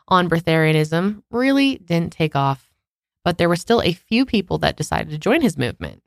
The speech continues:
Probably around the two thousands, Wiley's brand of breatharianism got a lot more culty than it already was.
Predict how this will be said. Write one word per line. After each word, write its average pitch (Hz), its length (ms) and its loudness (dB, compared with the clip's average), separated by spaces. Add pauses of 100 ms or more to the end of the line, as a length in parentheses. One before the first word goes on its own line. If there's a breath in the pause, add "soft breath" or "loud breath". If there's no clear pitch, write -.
Probably 262 400 4
around 202 220 4
the 202 80 0
two 202 160 0
thousands, 151 680 0
Wiley's 196 480 2
brand 170 320 0
of 160 80 -6
breatharianism 143 800 0
got 135 260 0
a - 60 -8
lot 190 320 0
more 185 240 0
culty 151 680 -4 (160)
than 139 140 2
it 139 140 0
already 127 260 -2
was. - 540 -8